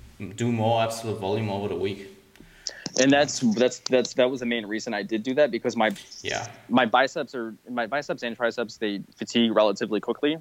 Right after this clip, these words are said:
Speaker 2: So
Speaker 1: Hmm.
Speaker 2: doing a s-, uh, anywhere from a six to twelve set volume, uh, session would, load would decrease, reps would decrease, and the quality
Speaker 1: Yeah,
Speaker 2: of work
Speaker 1: same.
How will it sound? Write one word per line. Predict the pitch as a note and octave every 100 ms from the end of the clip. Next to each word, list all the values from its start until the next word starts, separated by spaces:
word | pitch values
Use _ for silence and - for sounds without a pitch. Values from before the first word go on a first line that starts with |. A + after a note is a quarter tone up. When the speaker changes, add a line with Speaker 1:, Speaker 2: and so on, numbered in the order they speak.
| -
Speaker 2:
So | - B2 A2 G#2 G2 _
Speaker 1:
Hmm. | G#2+ A2+ G2+ F#2
Speaker 2:
doing | C3 B2 A#2+ A#2
a | A#2 G#2+
s-, | - - - -
uh, | A2+ G#2 G2+ - - _ _ _ -
anywhere | A#2+ A#2 A2
from | A#2+ A2+
a | G2+
six | - C3 -
to | G2+
twelve | - A2+ G#2+ G#2+ A2 - - -
set | - A#2 - -
volume, | - G#2 A#2+ B2
uh, | A#2+ G#2+ - - _
session | - D3+ B2+ E3+ E3+ D#3 - -
would, | A#2 A#2 G#2+ G#2+ _ _ _ _ _ _ A2+
load | A#2+ B2+ A#2
would | A2+
decrease, | A2+ A2+ A2 -
reps | G#2+ -
would | G#2
decrease, | - A2 G#2+
and | G#2+
the | G2+
quality | - A#2 A2
Speaker 1:
Yeah, | G#2+
Speaker 2:
of | G2
work | G2+ A2+
Speaker 1:
same. | A2 G2